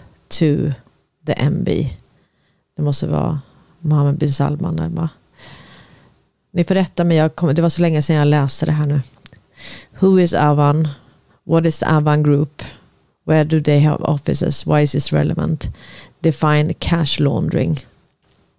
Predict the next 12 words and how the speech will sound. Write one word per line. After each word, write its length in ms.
Vad 220
är 240
relationen 720
mellan 240
Saudiarabien 640
och 80
Pakistan? 800
Varför 300
är 40
det 60
här 140
relevant? 600